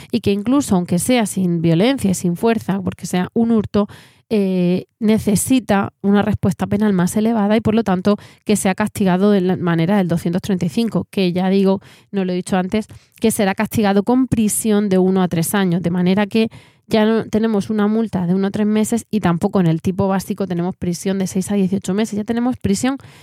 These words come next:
de uno a tres años. La otra circunstancia del dos treinta y cinco sería si son productos agrarios o ganaderos o de instrumentos o medios que se utilizan para la obtención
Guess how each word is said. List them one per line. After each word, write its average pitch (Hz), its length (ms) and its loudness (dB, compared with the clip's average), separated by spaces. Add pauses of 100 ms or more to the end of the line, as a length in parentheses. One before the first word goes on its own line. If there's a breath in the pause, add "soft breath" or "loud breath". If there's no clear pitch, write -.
(200 loud breath)
de 220 180 2
uno 240 380 0
a 196 120 0
tres 170 280 -2
años. 196 340 -14 (580 soft breath)
La 226 260 -2
otra 269 260 0
circunstancia 285 640 -2
del 220 100 -4
dos 190 140 -2
treinta 226 240 -2
y 208 40 0
cinco 269 260 -2
sería 226 340 2
si 214 100 -6
son 214 200 -2
productos 196 440 -2
agrarios 233 460 0
o 247 80 -2
ganaderos 247 520 0
o 196 40 2
de 180 60 4
instrumentos 208 520 -2
o 247 60 0
medios 240 240 0
que 226 100 -2
se 226 100 -4
utilizan 214 420 -4
para 185 180 0
la 190 80 2
obtención 185 680 0